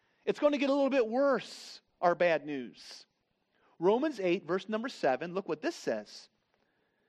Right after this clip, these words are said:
It's speaking of people that either have their mind on the flesh or their mind on the spirit.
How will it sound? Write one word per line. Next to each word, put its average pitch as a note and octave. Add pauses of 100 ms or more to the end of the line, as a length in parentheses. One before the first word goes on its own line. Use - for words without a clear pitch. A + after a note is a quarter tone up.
(300)
It's -
speaking D#4
of A#3+
people A3+
that F#3
either F3+
have E3
their C#3+ (100)
mind G3
on E3+
the D3
flesh G#3
or G3
their F3+
mind F#3
on F#3+
the F3+
spirit. F3